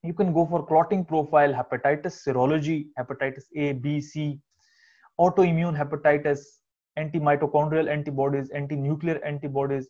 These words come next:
anti-smooth muscle antibodies. You can also go for copper studies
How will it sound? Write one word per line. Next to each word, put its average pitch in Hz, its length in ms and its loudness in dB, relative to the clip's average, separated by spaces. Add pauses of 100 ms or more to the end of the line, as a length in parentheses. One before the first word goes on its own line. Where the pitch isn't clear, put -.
anti-smooth 147 520 -6
muscle 151 400 -6
antibodies. 135 680 -4 (300)
You 160 140 -2
can 196 160 2
also 185 340 2
go 160 160 4
for 156 260 2
copper 170 440 2
studies 165 560 -2